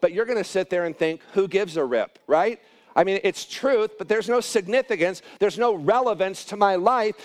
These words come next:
in how many buttons are on your stupid shirt, okay? When I talk about the Bible being true,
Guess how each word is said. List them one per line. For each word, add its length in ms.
in 100
how 120
many 220
buttons 560
are 140
on 220
your 100
stupid 480
shirt, 480
okay? 420
When 120
I 60
talk 380
about 240
the 80
Bible 420
being 300
true, 360